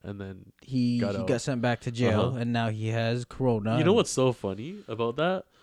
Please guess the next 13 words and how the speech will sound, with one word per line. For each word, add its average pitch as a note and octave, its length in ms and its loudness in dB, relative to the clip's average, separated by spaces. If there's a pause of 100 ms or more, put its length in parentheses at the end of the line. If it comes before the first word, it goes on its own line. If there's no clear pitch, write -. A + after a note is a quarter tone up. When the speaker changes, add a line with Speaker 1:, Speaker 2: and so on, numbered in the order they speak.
(140)
Speaker 1:
So B2+ 280 4
I A#2+ 100 2
forgot C3+ 420 4
which, A#2 280 0 (220)
which B2+ 240 0
page B2 240 2
<laughs> - 0 -
posted D#3+ 540 8
it, C#4 80 2 (480)
but D#3 200 8 (540)
the C#3 80 6
page E3+ 340 4
posted, D3 580 8